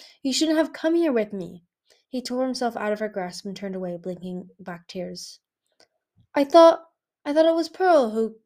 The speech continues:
was keeping us apart," said Indigo. "She said it was your idea, but I didn't believe her." "She's right, though," Fathom said. "You make me more dangerous. No matter how many oaths I swear, I swear there's always you,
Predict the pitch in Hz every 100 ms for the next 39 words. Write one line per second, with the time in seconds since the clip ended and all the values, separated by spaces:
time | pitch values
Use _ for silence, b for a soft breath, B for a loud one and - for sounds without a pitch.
0 | _ 233 226 - 208 202 190 185 185 185
1 | 180 185 208 196 190 185 190 202 208 b
2 | b b - 277 302 302 254 294 302 247
3 | 254 226 208 214 226 254 269 226 233 240
4 | 233 185 196 208 _ _ _ _ _ _
5 | _ _ - 320 262 220 285 285 247 208
6 | 175 190 196 190 190 233 240 240 b b
7 | 269 285 302 302 269 262 247 220 247 262
8 | 190 - - 247 254 247 240 254 277 285
9 | 240 233 226 - 196 185 208 233 _ _
10 | _ _ _ _ _ _ 233 240 233 208
11 | 196 208 208 - 233 220 269 220 180